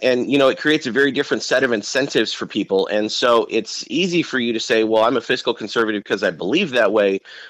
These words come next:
But when it comes down to it, <clears throat> if it's gonna affect my bottom line, well, I'm gonna go, you know, uh, uh, it, I can't blame anybody. This is just the way it goes. If you're set up that your bottom line is tied in with the government that way, then,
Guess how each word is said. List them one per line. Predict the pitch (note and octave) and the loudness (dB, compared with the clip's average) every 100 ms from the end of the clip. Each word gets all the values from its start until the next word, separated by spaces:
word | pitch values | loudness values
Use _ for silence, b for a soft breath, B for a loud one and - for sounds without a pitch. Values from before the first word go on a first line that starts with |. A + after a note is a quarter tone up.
| B | B
But | C3 | 2
when | C3+ | 2
it | B2+ | 2
comes | F3+ D#3+ | 2 2
down | C3+ C3 | 2 0
to | B2+ F#3 | 2 2
it, | D#3 - _ | 2 0 _
<clears throat> | G3+ E3 C#3 - | 0 0 -4 -6
if | A#2+ | -4
it's | C3 - | -4 0
gonna | D3 C3+ | 2 2
affect | A#2 - D3 - | 2 0 -2 -2
my | B2 C3 | 0 0
bottom | C3 A#2 G#2+ A2 | 4 2 2 2
line, | D#3+ C#3+ B2 A2+ - b b b b | 4 4 2 -2 -8 b b b b
well, | - B2 B2+ G2+ | -4 2 4 4
I'm | C3 | 4
gonna | C3+ A2+ | 2 2
go, | A#2+ A#2+ G#2 | 4 6 4
you | F#2+ | 0
know, | G2+ G2+ - | 0 0 -2
uh, | G#1 - _ | -12 -14 _
uh, | D#2 - _ | -14 -14 _
it, | - B2 _ D2+ | -8 -8 _ -4
I | A2 | -2
can't | - - | 0 -2
blame | G2+ C3+ G#3 | 2 4 4
anybody. | A#2 E2+ D#2+ E2 | 2 0 -2 -2
This | A2+ A#2+ | -2 -4
is | A#2+ - | -6 -8
just | A#2+ - | -6 -2
the | |
way | G#2+ A#2+ | 2 2
it | F2 | 2
goes. | B2+ A2+ G2+ | 2 2 2
If | G2 G#2+ | -6 -4
you're | A#2 D#3 | 0 0
set | - - C3+ | 0 0 2
up | B2+ D#3 G#2 - - B B B _ | 4 4 2 -2 -14 B B B _
that | G#2+ A2 | -2 -2
your | F2 G#2 D3+ D3 C#3+ C3+ A#2 - _ | -2 0 2 6 6 6 2 -2 _
bottom | A#2+ C3 A2+ | 2 4 2
line | A#2+ C#3 A2 | 2 2 0
is | G#2 | -4
tied | - A2+ B2 | -2 0 0
in | A#2 A#2+ | 0 -2
with | A2 | -4
the | D#2+ | -2
government | A2+ C#3 G#2 - | -2 0 -2 0
that | F#2 D2 | 0 0
way, | E2+ G2 - _ _ _ | -2 -2 -8 _ _ _
then, | A2+ A2+ G#2+ | 2 2 0